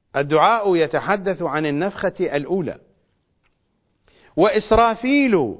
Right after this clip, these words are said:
صاحب الصور الشاخص الذي ينتظر منك الإذن".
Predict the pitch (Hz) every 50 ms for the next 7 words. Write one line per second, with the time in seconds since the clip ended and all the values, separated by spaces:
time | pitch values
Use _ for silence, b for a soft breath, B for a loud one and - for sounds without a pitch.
0 | - _ _ _ _ _ _ _ _ _ _ _ _ _ - - - - 269 294
1 | 277 - - 285 247 208 190 175 - - - 202 202 185 143 107 - - - _
2 | _ _ _ _ _ _ _ _ _ _ _ _ _ _ _ _ _ _ _ _
3 | 202 202 196 - - - - - - - 247 277 302 320 320 311 311 302 285 247
4 | - - 254 214 - - 220 208 196 185 185 190 180 151 156 147 123 98 - -
5 | _ _ _ _ _ _ _ _ _ _ _ _ _ - 135 165 175 175 147 -
6 | - 196 226 220 208 196 196 196 190 185 175 165 151 - _ _ _ _ _ _
7 | _ _ _ _ _ _ _ _ _ _ _ _ _ _ - 160 170 151 - -
8 | 147 139 123 - - 160 139 113 101 -